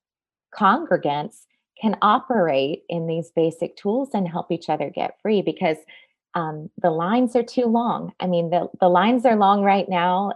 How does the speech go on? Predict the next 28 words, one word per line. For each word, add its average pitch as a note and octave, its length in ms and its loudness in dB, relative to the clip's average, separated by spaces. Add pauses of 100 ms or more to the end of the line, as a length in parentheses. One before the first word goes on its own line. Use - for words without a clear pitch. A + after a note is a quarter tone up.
in D#3 340 -4
Freedom G3+ 260 0
Prayer E3 200 -2
Ministries. A3 680 -4
We're D3+ 280 2 (360)
desperately F#3 540 2
trying F#3+ 360 2
to F#3+ 140 -4
build E3+ 320 2
them E3+ 220 0
fast. A3 340 -2
The A3+ 60 0
lines G3+ 360 0
are A#3 100 0
long G3 380 0
at - 220 -2
Christian F#3 340 -6
counselors, G#3 800 -2 (380)
psychiatrists. G3 600 2
I G#3 40 0
mean, F#3 280 0 (140)
no A3 320 6
one F#3+ 320 4
is E3+ 260 -2
just F3 560 2 (400)
idle F3 600 4
right E3 260 2
now C3+ 320 -2